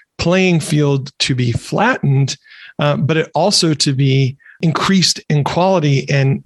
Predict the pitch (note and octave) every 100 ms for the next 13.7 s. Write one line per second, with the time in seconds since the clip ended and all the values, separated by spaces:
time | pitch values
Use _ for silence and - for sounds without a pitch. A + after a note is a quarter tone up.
0 | - C#3+ C#3+ C#3+ D3 D3 C#3 C#3 C#3 C#3
1 | C#3 C3+ - D#3 - D3 E3 F#3 F3 D#3
2 | - D3+ C3+ C3 C#3+ C#3+ D3+ F3+ D3 C#3
3 | A#2+ C3+ A#2+ C#3+ C#3+ C3+ C3 C3 - -
4 | - - - - C#3 C#3+ C3+ - - F3+
5 | E3 C#3 B2 C#3+ C3+ C3+ C3+ C3+ - _
6 | - C#3 C#3 D3 - - D3+ C#3+ D3 E3
7 | D#3 C#3 C3+ C3+ B2+ B2+ - - - -
8 | - - - C3+ C#3+ C#3+ D3 C#3 C#3+ D#3
9 | D3 - F#3 F3 - - F3 E3+ E3 -
10 | _ _ D3+ D#3+ E3+ D3+ D#3+ D#3+ D#3 C#3+
11 | - G3+ D3+ D#3+ F3 C#3+ E3+ D#3+ G#2+ -
12 | E3+ C#3+ B2 C#3 F3 E3 D3+ C#3+ C3 C3+
13 | E3 F3+ D3 C3 C#3+ C3+ -